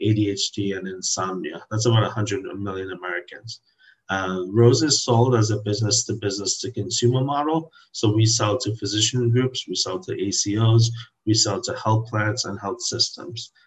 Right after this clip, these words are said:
And how it all works is that, let's just say, say we're selling it to a physician group, uh, we see a large market opportunity in primary care to integrate mental health.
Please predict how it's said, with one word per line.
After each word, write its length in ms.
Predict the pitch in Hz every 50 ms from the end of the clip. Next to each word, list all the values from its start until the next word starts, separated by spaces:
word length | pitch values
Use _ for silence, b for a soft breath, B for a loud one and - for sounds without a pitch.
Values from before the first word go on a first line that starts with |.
| b b _ _ -
And 180 | 110 110 110
how 240 | 107 113 123 147 165 175
it 100 | - 139
all 200 | 151 160 147 127
works 420 | 131 135 123 110 110 113 - -
is 160 | 107 104 - 110
that, 200 | 107 104 104 104 - -
let's 200 | - 110 113 -
just 120 | - 123 -
say, 120 | 127 120
say 300 | 113 - - 117 113 110
we're 200 | 107 104 107 101
selling 380 | 95 - - 113 107 107 104 104
it 140 | 104 98 -
to 180 | - - 113 95
a 100 | - -
physician 520 | - 104 98 110 120 113 - 104 98 90
group, 240 | - - 90 90 - - b b b b b b _ _ - 101
uh, 240 | 101 101 101 98 95 104 98 - 107 110
we 140 | 113 117 117 120 120 120 117 117 - -
see 180 | - - 123 120 120 117 110 - - 98 107
a 20 | 107 104 104 104 101 98
large 440 | 101 107 110 110 110 110 110 107 - - 110 104
market 260 | 101 98 95 - 101 98 101
opportunity 560 | 101 101 - - - 110 107 101 101 101 101 104 98
in 180 | 95 95 - -
primary 360 | 101 104 104 104 98 95 92 - - -
care 240 | 107 107 101 98 104 113 b b b b _ _ -
to 80 | - 120 117 117 110
integrate 420 | 113 113 110 - - 104 98 101 - - 98
mental 220 | 98 - 95 92 - -
health. 300 | 147 156 131 120 117 117